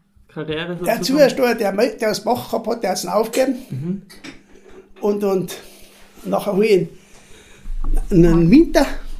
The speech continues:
Speaker 2: ist das schon richtig Schnee gewesen. Neunzehnhundertzweiundsechzig, ja. Einundsechzig.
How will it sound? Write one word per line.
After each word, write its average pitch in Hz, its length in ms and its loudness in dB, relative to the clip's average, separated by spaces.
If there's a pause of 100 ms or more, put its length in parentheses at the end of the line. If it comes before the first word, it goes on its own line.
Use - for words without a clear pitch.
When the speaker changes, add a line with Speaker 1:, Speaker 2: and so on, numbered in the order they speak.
(600)
Speaker 2:
ist 202 120 -8
das 226 160 0
schon 226 120 0
richtig 240 180 0
Schnee 214 160 -2
gewesen. 170 280 -8 (140)
Neunzehnhundertzweiundsechzig, - 3500 -8 (400)
ja. 180 240 -4 (1200)
Einundsechzig. - 800 -4